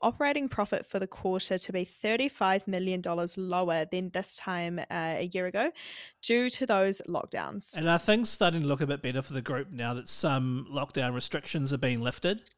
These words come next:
Speaker 1: Yeah, the group said that they have seen a positive momentum, as they described it, in the short period following the reopening of New South Wales and Victoria.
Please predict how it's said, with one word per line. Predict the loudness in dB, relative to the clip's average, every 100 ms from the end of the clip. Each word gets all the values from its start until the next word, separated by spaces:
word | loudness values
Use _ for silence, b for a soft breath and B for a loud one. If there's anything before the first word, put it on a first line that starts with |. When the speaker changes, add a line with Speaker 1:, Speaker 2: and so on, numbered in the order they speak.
| _ _ B B B B B
Speaker 1:
Yeah, | 6 8
the | 6
group | 4 2 2
said | 2 2
that | 2
they | 4 4
have | 2 2 2
seen | 2 2 2 0
a | 0 -2
positive | -2 -2 0 2 2 2
momentum, | 0 -2 0 0 0 0 0
as | 0
they | 0 -2
described | -2 -2 -2 0
it, | 0
in | 0 -2
the | -2
short | 0 -2 -2
period | -2 0 -2
following | -4 -2 2 2 2
the | 0
reopening | 2 2 2 0 0
of | -2 -2
New | -2
South | 0 -2 -2
Wales | 0 2 2 -2 -4
and | -2 -2
Victoria. | -4 -6 -2 0 0